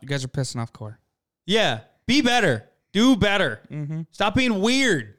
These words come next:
Speaker 1: Be better.
Speaker 2: Be better. Welcome to jail, Zaboter. <laughs> Okay.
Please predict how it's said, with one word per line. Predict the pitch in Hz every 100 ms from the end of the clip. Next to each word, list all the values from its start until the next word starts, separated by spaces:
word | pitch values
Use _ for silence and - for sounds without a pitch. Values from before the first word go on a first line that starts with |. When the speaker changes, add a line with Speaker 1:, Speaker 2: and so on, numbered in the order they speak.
| _ -
Speaker 1:
Be | 147 180
better. | 170 143 120 117 117 _
Speaker 2:
Be | - 311
better. | 240 214 254 220 120 - _ _
Welcome | 185 208 - 285
to | 247
jail, | 202 240 254 196 127 - -
Zaboter. | 147 170 226 240 208 123 -
<laughs> | - 156 - - - - - - - 156 123 - - - - - - -
Okay. | 147 143 117